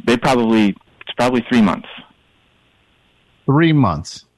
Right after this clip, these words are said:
Speaker 1: I don't want you to make
Speaker 2: Two hundred thousand dollars.
Speaker 1: John Mayer face. Two, how much?
Speaker 2: Two hundred thousand dollars.
Speaker 1: Yeah. That sounds, that sounds reasonable.
Speaker 2: To have to hand my entire existence over to that?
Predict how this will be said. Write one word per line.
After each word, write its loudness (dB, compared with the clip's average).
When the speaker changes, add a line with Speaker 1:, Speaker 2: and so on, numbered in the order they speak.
Speaker 1:
I 0
don't 2
want 0
you 0
to -8
make -8
Speaker 2:
Two -6
hundred -2
thousand 0
dollars. 0
Speaker 1:
John 0
Mayer 2
face. -2
Two, 0
how 2
much? 2
Speaker 2:
Two 0
hundred -2
thousand 0
dollars. -4
Speaker 1:
Yeah. -4
That -4
sounds, 0
that -2
sounds 0
reasonable. -2
Speaker 2:
To 0
have 0
to -2
hand 0
my 0
entire -2
existence -4
over 0
to 0
that? -2